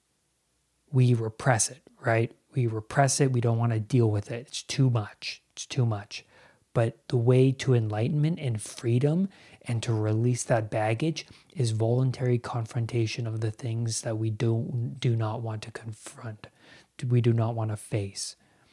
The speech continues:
When somebody gets an illness,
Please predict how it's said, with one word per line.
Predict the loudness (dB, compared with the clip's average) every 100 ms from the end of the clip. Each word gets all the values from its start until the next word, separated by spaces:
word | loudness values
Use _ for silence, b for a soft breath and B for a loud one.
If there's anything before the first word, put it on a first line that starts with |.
| b b _ _ _ -20 -12 2
When | 6 6
somebody | 6 4 6 4
gets | 4 4 4
an | 2
illness, | 2 2 4 4 2 -4 -6